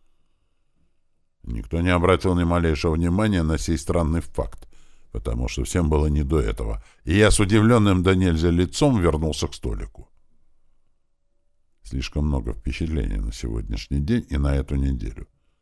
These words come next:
Да и год, если честно, выдался не очень удачный. «Ты чего, совсем больной?» — озабоченно спросил Чиж, когда я сел на свое место. «Простите,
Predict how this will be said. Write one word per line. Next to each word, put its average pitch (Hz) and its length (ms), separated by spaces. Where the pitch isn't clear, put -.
Да - 180
и 104 100
год, 78 300
если 60 300
честно, 57 380
выдался 55 420
не 58 100
очень 55 380
удачный. 52 580
«Ты - 120
чего, 60 500
совсем 110 480
больной?» — 80 520
озабоченно 57 640
спросил 60 480
Чиж, - 220
когда 65 300
я 62 80
сел 64 200
на 58 100
свое 64 320
место. 57 320
«Простите, - 720